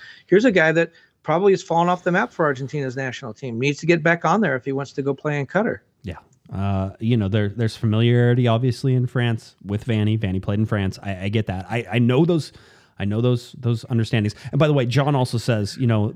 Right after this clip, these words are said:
Speaker 2: that easy also is clear, right? Like, so the easy answer is also the clear answer, right? You can, again, it doesn't take a genius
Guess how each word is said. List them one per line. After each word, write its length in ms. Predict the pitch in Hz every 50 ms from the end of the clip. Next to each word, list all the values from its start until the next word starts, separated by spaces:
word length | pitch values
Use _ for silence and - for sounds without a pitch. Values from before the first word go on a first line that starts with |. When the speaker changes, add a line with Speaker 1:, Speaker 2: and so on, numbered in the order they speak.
| 139 147
Speaker 2:
that 300 | 120 113 110 107 - _ -
easy 420 | 156 165 175 160 117 135 123 117 -
also 360 | 110 117 120 - - 120 110
is 120 | 101 -
clear, 280 | - - 147 135 107 92
right? 240 | 95 104 107 107 107
Like, 120 | 117 123
so 120 | - 135
the 200 | 117 113 117 127
easy 320 | 160 180 156 143 147 123 120
answer 220 | 117 107 - 120
is 80 | 107 98
also 220 | 113 127 - -
the 80 | 92 110
clear 260 | - - 151 156 131
answer, 300 | 107 98 92 - - 85
right? 260 | 87 98 104 123 139 113
You 120 | 123 120
can, 220 | 127 123 110 - -
again, 420 | 139 143 139 175 147 98 87 90 -
it 240 | - 101 98 98 -
doesn't 240 | - 107 107 120 127
take 140 | 139 127
a 40 | 156
genius 560 | 151 143 208 226 208 143 110 117 - - -